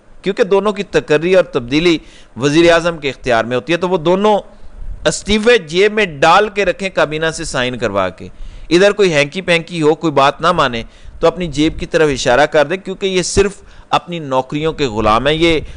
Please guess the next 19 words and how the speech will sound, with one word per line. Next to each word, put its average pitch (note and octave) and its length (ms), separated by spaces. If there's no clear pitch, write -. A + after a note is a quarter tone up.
आपके C#3+ 320
नौकर C#3+ 460
बन D3 200
के C#3 160
दुम D3 240
हिलाएंगे A#2+ 400
आपके G#2+ 260
सामने। G2 360
मैं C3 80
आपको D3 220
लिख E3 220
कर F#3+ 140
देने D#3 240
को E3+ 100
तैयार D3 280
हूँ F3 80
और F3 100
ये E3 120
काम E3+ 380